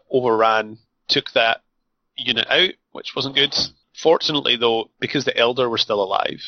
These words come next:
basically it allowed me to charge him in the flank with the Elder, kill one of the Dryad Ancients, and then I think with the Thunderstomp killed another, like, five Dryads, so actually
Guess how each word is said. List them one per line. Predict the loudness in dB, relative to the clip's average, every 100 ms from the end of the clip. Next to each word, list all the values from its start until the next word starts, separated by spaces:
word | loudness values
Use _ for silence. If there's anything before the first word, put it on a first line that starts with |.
| -6
basically | -2 -2 -2 -2
it | 0 0 0
allowed | 0 0
me | -4 -8
to | -10 -6
charge | -2 4 4 4
him | -2
in | -6
the | -8
flank | -6 0 0 -2 -8 -10 _ -20
with | -6
the | 0
Elder, | 2 2 0 -2 _ -6
kill | 2 4 4
one | 2
of | 2
the | 0
Dryad | 2 2 4
Ancients, | 2 0 -4 -4 -8 -8 -10 _
and | -2 2
then | 2
I |
think | 2 -2 -4 -10
with | -4
the | -4
Thunderstomp | -2 -2 -2 2 0 0 -4
killed | 0 0
another, | 0 2 2
like, | 0 -4
five | 0 2 2 -2 _
Dryads, | 2 4 2 0
so | 0 0
actually | 0 -2